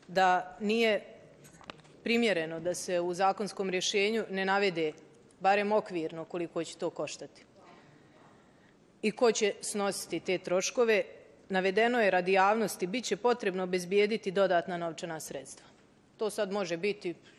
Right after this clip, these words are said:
ja ne znam, ja, ja evo ne znam, mogu da,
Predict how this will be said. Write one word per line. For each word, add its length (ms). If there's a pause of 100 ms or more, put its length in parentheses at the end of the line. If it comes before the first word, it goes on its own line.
(100)
ja 180
ne 140
znam, 300
ja, 120
ja 380
evo 160
ne 180
znam, 420 (300)
mogu 260
da, 240